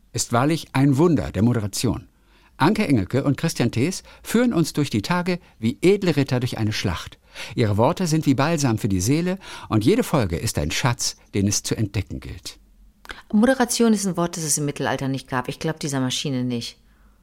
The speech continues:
Speaker 2: Ich find die Maschine nicht
Speaker 1: Ja,
Speaker 2: gut.
Speaker 1: aber, aber es geht ja tri-, um uns auch. Wir sind ja in der Gegenwart.
Speaker 2: Aber dann muss es doch heißen, so spreche er, so spreche sie. Das Volk erhöre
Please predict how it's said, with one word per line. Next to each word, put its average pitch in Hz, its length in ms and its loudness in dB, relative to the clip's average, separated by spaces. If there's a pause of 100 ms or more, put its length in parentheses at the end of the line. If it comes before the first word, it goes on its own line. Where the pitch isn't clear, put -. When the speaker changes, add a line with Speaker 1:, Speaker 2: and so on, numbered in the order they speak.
(380)
Speaker 2:
Ich 226 160 -2
find 240 120 6
die 214 60 4
Maschine 170 360 2
nicht 127 140 4
Speaker 1:
Ja, 135 180 6
Speaker 2:
gut. 127 100 4
Speaker 1:
aber, 120 320 -4
aber 113 140 2
es 120 140 0 (120)
geht 151 180 4
ja 127 100 4
tri-, - 240 0 (200)
um 127 180 4
uns 170 360 4
auch. - 340 -8
Wir 101 140 -2
sind 123 220 4
ja 113 80 2
in 92 80 0
der 80 100 0
Gegenwart. 196 460 2
Speaker 2:
Aber - 80 -4
dann 233 140 6
muss 233 140 4
es 240 120 2
doch 220 160 2
heißen, 214 440 2 (420)
so 220 220 6
spreche 269 460 4
er, 190 280 6
so 190 140 4
spreche 233 440 2
sie. 160 360 0 (240)
Das 202 200 4
Volk 254 480 4 (200)
erhöre 226 760 4